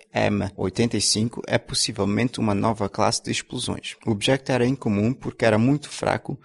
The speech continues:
para ser uma supernova, mas muito brilhante para ser uma nova ordinária, muito vermelho em cor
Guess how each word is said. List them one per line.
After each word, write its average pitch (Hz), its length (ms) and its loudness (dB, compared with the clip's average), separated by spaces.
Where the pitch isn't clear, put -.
para 98 220 2
ser 117 300 2
uma 117 280 2
supernova, 107 760 -2
mas 98 220 0
muito 123 340 0
brilhante 104 400 0
para 104 140 -2
ser 110 240 0
uma 107 240 0
nova 101 480 0
ordinária, 101 760 -2
muito 131 300 4
vermelho 101 400 2
em 95 80 -2
cor 175 340 2